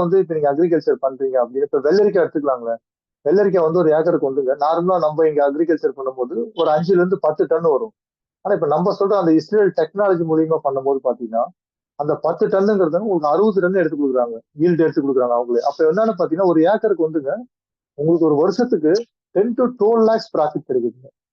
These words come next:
நான் just ஒரு ப்ராடக்ட் சொல்றேன், வெள்ளரிக்காங்கிற அந்த ஒரு ப்ராடக்ட்ல சொல்றேன். அது ஒரே ஒரு ப்ராடக்ட்டை மட்டுமே பன்னெண்டுல, ஒரு பத்துல இருந்து பன்னெண்டு லட்ச ரூபா வந்து ஒரு ஏக்கருக்கு நீங்க எடுக்க முடியுங்க. அதுக்கு உங்களுக்கு இன்வெஸ்ட்மெண்ட்னு வந்து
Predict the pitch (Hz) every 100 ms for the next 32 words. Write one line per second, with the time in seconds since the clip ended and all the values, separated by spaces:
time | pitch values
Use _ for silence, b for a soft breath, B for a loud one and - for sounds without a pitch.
0 | _ _ _ _ - 139 147 156 196 156
1 | 135 196 202 - 151 135 143 170 160 151
2 | 139 131 131 139 135 139 143 135 120 120
3 | 113 - _ _ _ _ 147 143 165 226
4 | 226 196 170 165 185 165 143 135 190 185
5 | 147 175 175 170 156 147 160 165 202 185
6 | 196 - 151 170 160 147 160 156 156 147
7 | 135 143 139 131 120 135 131 113 104 101
8 | _ _ _ _ _ _ 151 208 214 202
9 | 190 190 233 226 196 190 185 170